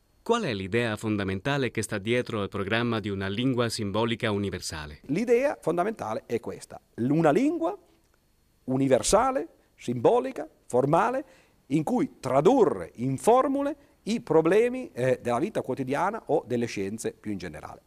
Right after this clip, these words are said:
Speaker 2: E secondo ingrediente, questa è una cosa importante, questo calculemus, cioè non doveva essere soltanto una nuova lingua in cui tradurre problemi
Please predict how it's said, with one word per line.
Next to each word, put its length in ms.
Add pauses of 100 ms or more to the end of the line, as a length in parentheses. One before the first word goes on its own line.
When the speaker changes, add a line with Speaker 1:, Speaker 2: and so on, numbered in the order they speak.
Speaker 2:
E 200
secondo 560
ingrediente, 640
questa 260
è 20
una 100
cosa 220
importante, 600 (200)
questo 480
calculemus, 840 (240)
cioè 140
non 220
doveva 400
essere 380
soltanto 640
una 180
nuova 400
lingua 420
in 80
cui 240
tradurre 760
problemi 640